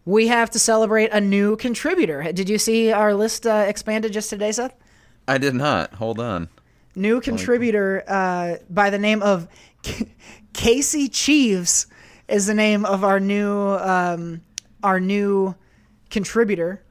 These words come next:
Speaker 1: uh, coming in hot and, and helping out the show. So we really appreciate that. Seth, I don't know if you understand, uh, why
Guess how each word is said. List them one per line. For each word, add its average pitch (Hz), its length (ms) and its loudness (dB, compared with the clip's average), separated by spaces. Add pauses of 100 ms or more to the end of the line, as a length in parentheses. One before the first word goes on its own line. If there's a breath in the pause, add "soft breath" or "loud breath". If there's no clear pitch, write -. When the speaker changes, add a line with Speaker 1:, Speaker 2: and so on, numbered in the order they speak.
(100)
Speaker 1:
uh, 165 380 -4 (120)
coming 185 220 -2
in 175 60 -4
hot 175 380 -4
and, 160 400 -8
and 165 140 -8
helping 170 240 -4
out 160 80 -6
the 160 80 -16
show. 175 160 -6
So 165 160 -10
we 160 60 -6
really 170 200 -4
appreciate 160 460 -8
that. 170 220 -8 (320 loud breath)
Seth, 202 220 2
I 196 80 4
don't 196 140 0
know 180 140 2
if 180 120 -6
you 170 220 -4
understand, 170 680 -8 (380)
uh, 151 220 -8
why 160 400 -2